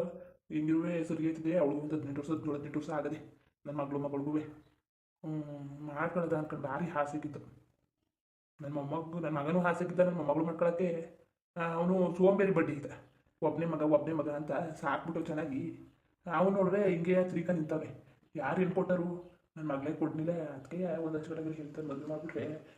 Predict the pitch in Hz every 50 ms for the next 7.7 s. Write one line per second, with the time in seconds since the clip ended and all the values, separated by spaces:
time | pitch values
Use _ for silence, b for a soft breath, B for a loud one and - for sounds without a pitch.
0 | B _ - 156 156 151 151 151 165 165 175 156 160 160 160 160 156 175 185 180
1 | 151 131 127 127 - - - - - - - - - - _ _ - 165 156 156
2 | 156 151 151 147 156 180 185 170 147 151 151 156 - 175 156 147 151 156 160 160
3 | 165 160 160 180 175 160 156 151 151 151 151 160 160 165 - - - _ - 143
4 | 143 143 156 185 190 185 185 - - - 170 160 170 170 170 165 - 190 185 180
5 | 185 190 180 175 175 180 175 175 180 175 180 180 185 185 185 185 185 190 196 -
6 | - b b b b b _ - 175 165 170 165 165 175 180 180 160 156 165 170
7 | 180 165 - - 170 170 170 175 170 175 - - -